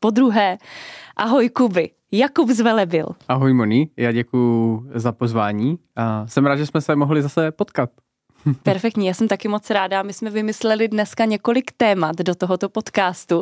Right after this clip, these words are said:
Speaker 2: Nabit-
Speaker 1: Nabité. Začneme takovým peprnějším tématem a potom se vrátíme nebo přejdeme plynule k mužským kruhům. A teď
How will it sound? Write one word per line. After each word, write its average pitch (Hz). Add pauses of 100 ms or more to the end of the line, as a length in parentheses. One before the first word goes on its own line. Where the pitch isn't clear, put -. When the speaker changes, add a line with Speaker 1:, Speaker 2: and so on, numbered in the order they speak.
Speaker 2:
Nabit- 117 (540)
Speaker 1:
Nabité. 214
Začneme 247
takovým 233
peprnějším 240
tématem 214
a 196
potom 214
se 214
vrátíme 214
nebo 185
přejdeme 214
plynule 202
k 190
mužským 196
kruhům. 196
A - (100)
teď 214